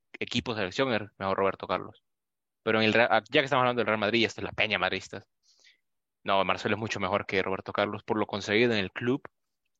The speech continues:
por lo que le aportó al equipo, por lo que representa Marcelo, eh, por los títulos que consiguió. Marcelo fue muy importante en las,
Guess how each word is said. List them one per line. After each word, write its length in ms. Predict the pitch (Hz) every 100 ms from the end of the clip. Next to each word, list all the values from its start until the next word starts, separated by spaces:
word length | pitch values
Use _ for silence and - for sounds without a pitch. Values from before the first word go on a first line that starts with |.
| _ _ _ -
por 100 | 135
lo 80 | 123
que 80 |
le 60 | 120
aportó 340 | - 110 -
al 80 | 139
equipo, 480 | 113 - 110 107 107
por 160 | - 113
lo 80 |
que 80 | 113
representa 560 | 110 - 104 127 117 104
Marcelo, 640 | 92 104 104 95 92 92 _ _ _ _ _ _ _ _ _ _ -
eh, 680 | 107 110 107 101 98 98 101 _ _ _ _ _ -
por 80 |
los 120 | 123 -
títulos 320 | 170 135 113
que 60 |
consiguió. 440 | 104 92 98 104 - _ -
Marcelo 260 | 123 139 143
fue 100 | 160
muy 140 | 170
importante 340 | 113 - 113
en 60 | 104
las, 260 | 92 -